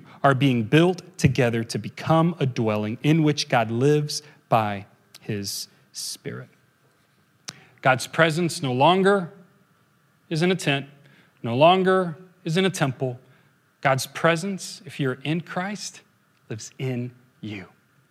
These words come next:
And when we come together, he builds a new home. Uh, he, he builds a new humanity, a new people. Not so that we can create barriers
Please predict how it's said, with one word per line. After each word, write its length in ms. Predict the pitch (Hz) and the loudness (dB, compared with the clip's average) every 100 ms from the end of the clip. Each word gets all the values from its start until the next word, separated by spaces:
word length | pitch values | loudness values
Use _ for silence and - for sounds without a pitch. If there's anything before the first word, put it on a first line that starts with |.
| _ _ _ _ | _ _ _ _
And 180 | 135 123 | -4 -2
when 340 | 120 113 107 120 | -2 -4 -4 -2
we 240 | 165 175 | 0 -2
come 320 | 170 - 160 | -2 -6 -6
together, 760 | 147 131 120 - - 131 - - _ _ _ _ _ _ _ _ _ | -6 -8 -8 -10 -14 -14 -18 -20 _ _ _ _ _ _ _ _ _
he 180 | - | -6
builds 840 | 117 - 139 - - - - - - - | -6 -6 -12 -12 -14 -12 -10 -10 -14 -10
a 120 | 120 | -6
new 220 | 113 131 | -2 -4
home. 520 | 127 - 147 131 95 - _ _ - - - | -4 -6 -4 -4 -6 -14 _ _ -20 -20 -8
Uh, 100 | 143 | -4
he, 240 | 139 127 160 | -2 0 2
he 140 | 139 | 2
builds 420 | 131 160 175 170 - | 2 4 4 2 0
a 140 | 143 | 2
new 400 | 151 160 175 160 - - - | 4 4 4 2 -2 -20 -20
humanity, 840 | - 165 175 170 165 185 185 147 147 | -2 2 4 6 4 4 2 2 2
a 160 | 147 165 | 2 4
new 220 | 170 160 | 4 2
people. 800 | - - - 214 196 - 110 - _ _ _ _ _ _ _ _ _ _ _ _ | -2 -10 0 2 2 -2 -8 -12 _ _ _ _ _ _ _ _ _ _ _ _
Not 520 | 127 160 269 254 - | 2 4 6 2 -4
so 240 | - 233 226 | -2 4 6
that 160 | 220 | 6
we 220 | 180 220 220 | 4 2 4
can 220 | 226 196 | 2 0
create 640 | - 208 202 196 180 147 139 | 0 4 6 4 4 0 4
barriers 1040 | 202 330 247 160 143 139 208 202 - - | 6 6 6 6 6 4 2 -2 -8 -12